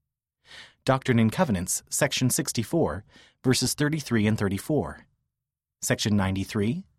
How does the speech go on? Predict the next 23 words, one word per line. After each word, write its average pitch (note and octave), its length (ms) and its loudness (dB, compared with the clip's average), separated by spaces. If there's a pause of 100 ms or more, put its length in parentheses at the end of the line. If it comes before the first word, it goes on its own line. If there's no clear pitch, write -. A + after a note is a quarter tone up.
verses A#2 280 0
twenty-six - 600 0
through - 160 -8
twenty-eight. G#2+ 640 -2 (800)
Section B2 400 0
ninety-eight, A#2+ 680 0 (260)
verse A#2+ 280 0
twenty-two. G#2 560 0 (1300)
Abraham D3 640 0
chapter A2+ 360 0
three, G#2 460 -2 (180)
verses C#3 320 2
twenty-four C3+ 560 0
through D3 180 -2
twenty-six. - 760 -2 (800)
And A#2 180 4
the G#2+ 60 4
Third D3 380 0
Article A#2 400 2
of A2+ 80 -2
Faith. - 440 -8 (1300)
Study D#3+ 300 2
help. E2 300 -10